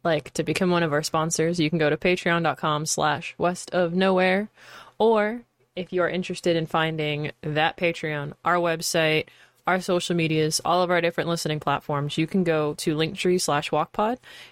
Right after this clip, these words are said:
It is in the description wherever you're listening, or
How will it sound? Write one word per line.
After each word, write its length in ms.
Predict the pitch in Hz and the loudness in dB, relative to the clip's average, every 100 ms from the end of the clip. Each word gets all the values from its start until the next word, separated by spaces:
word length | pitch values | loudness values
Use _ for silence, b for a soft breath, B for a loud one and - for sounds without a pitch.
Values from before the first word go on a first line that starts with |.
| - | -2
It 100 | 170 | 0
is 160 | 165 | 0
in 80 | 160 | 0
the 80 | 147 | 0
description 460 | - 220 202 226 | 0 0 -2 -2
wherever 220 | 202 180 175 | 0 2 2
you're 140 | 175 | 2
listening, 560 | 170 165 180 170 170 170 _ _ | 2 0 0 0 0 -4 _ _
or 340 | 170 165 160 | 0 2 0